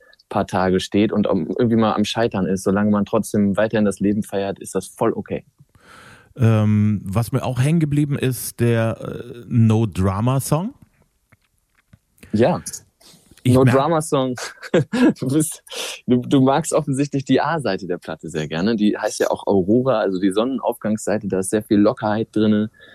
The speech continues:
Speaker 1: ähm, eben sehr viel von diesem nur die Musikanteil noch mit drinne, sehr viel Verspieltheit mit drinne. Und No Drama Song ist so ein,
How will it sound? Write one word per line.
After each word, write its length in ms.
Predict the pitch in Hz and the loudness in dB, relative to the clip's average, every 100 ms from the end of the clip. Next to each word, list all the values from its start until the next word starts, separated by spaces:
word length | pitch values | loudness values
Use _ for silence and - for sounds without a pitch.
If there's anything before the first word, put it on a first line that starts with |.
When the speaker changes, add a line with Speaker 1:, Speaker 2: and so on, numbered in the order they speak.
| _ _ | _ _
Speaker 1:
ähm, 300 | 98 95 95 | 0 2 2
eben 220 | 110 107 | 2 4
sehr 200 | 101 110 | 4 2
viel 220 | 110 123 113 | 2 2 2
von 360 | 110 104 104 | 2 2 2
diesem 360 | 107 104 101 101 | 2 2 4 4
nur 160 | 123 | 4
die 100 | 120 | 4
Musikanteil 840 | 117 107 127 151 - 110 - 104 107 | 4 4 0 -2 -2 -2 -2 -4 -2
noch 160 | 101 104 | -4 -2
mit 180 | 98 - | -4 -4
drinne, 360 | 104 104 104 - _ _ | -2 0 0 -6 _ _
sehr 160 | - 95 | -6 -4
viel 100 | 107 | -2
Verspieltheit 680 | 110 - - 120 110 101 | -2 -4 0 0 2 -2
mit 160 | - - | -4 -4
drinne. 200 | 98 98 | 0 0
Und 100 | 98 | 2
No 140 | 98 | 0
Drama 360 | 95 95 131 131 | 2 2 2 0
Song 340 | - 110 117 | 0 0 0
ist 200 | 92 101 | 0 -2
so 160 | 110 - | -2 0
ein, 260 | 98 95 | 0 -2